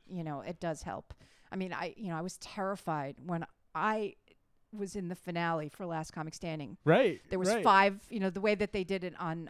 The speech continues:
Speaker 1: on my season was all five of us performed in the finale, and then there was, like, a follow-up show to sh-,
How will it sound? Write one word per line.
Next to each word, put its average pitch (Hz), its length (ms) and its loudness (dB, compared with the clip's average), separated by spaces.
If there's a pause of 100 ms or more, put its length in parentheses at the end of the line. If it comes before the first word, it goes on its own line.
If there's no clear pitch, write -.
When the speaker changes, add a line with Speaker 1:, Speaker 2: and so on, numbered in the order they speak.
Speaker 1:
on 165 360 -4
my 165 300 -2
season 160 360 -6
was 151 200 -8 (300)
all 185 200 8
five 175 320 2
of 160 120 -4
us 165 160 -4
performed 160 520 -4
in 160 100 -8
the 160 80 -8
finale, 156 600 -6
and 160 180 -6
then 156 420 -6
there 175 120 -6
was, 160 160 -10
like, 156 160 -6
a 165 40 -10
follow-up 151 340 -2
show 151 180 -6
to 147 80 -8
sh-, - 140 -10